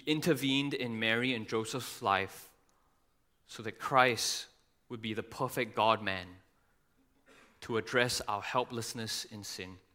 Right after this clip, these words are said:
He is our worthy substitute that was tempted in every way as we are, yet without sin, and in divine nature conquered death and raised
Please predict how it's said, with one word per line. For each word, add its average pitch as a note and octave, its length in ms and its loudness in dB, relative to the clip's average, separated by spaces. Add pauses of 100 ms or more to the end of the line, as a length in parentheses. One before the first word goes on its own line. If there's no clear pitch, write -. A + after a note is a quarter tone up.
(880)
He D#3+ 200 4
is D3+ 100 8
our C#3 140 10
worthy C#3+ 360 6
substitute D#3 600 0 (140)
that B2 100 0
was A2+ 160 -2
tempted C3 420 -6
in A2 200 -4
every A#2+ 240 -4
way A2 480 -4
as G2+ 200 -12
we G#2+ 200 -6
are, G2+ 180 -6 (1040)
yet B2+ 200 -6
without A2+ 380 -2
sin, F2+ 400 -8 (1200)
and A#2 140 -2
in A#2+ 100 0
divine B2 540 2
nature A#2+ 400 -4
conquered C3 680 -8
death F#2 460 -6 (880)
and G#2 220 -12
raised G#2+ 640 -2